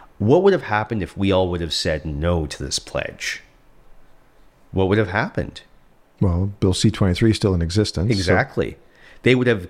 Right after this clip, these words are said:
Speaker 1: made us do it anyways.
Speaker 2: Right.
Speaker 1: That is not a collaborative relationship. So that got under my skin. And sometimes when a bill or a motion is put forward,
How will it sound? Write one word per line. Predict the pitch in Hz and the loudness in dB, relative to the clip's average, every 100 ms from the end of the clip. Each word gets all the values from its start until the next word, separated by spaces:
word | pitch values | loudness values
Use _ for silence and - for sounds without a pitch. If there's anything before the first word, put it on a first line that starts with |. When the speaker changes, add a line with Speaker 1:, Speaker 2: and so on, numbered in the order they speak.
| - _ - | -18 _ -8
Speaker 1:
made | 95 110 120 | 0 2 2
us | 92 85 | 0 -4
do | 85 95 | -4 -2
it | 90 | 0
anyways. | 85 90 82 - - - 90 | 0 0 -2 -2 -6 -2 0
Speaker 2:
Right. | 82 - | 0 0
Speaker 1:
That | 110 127 | 0 0
is | 87 | 0
not | 90 92 | 0 0
a | 80 | -2
collaborative | - 80 78 82 80 82 | -2 -2 -2 -4 -8 -8
relationship. | 76 73 71 - - - - - - - - - _ _ _ _ - | -4 -4 -4 -8 -8 -8 -8 -12 -16 -20 -20 -20 _ _ _ _ -8
So | - 107 95 | 0 2 2
that | 113 196 - | 2 0 0
got | 120 | -2
under | 92 90 | 0 -2
my | 80 | -4
skin. | - - - 76 71 76 - - - - | -4 -4 -4 -8 -8 -10 -14 -20 -10 0
And | 113 110 110 110 101 - - - | 2 2 2 0 -2 -8 -16 -2
sometimes | 190 220 311 269 | 0 2 2 4
when | 165 | 2
a | 127 | 2
bill | 90 92 98 - | 0 0 -2 -2
or | 87 87 | 0 0
a | |
motion | 85 85 90 - 95 | 0 0 -2 -2 -2
is | 85 | -2
put | - - - | -4 -8 -6
forward, | - 90 92 95 87 | -2 0 0 0 -2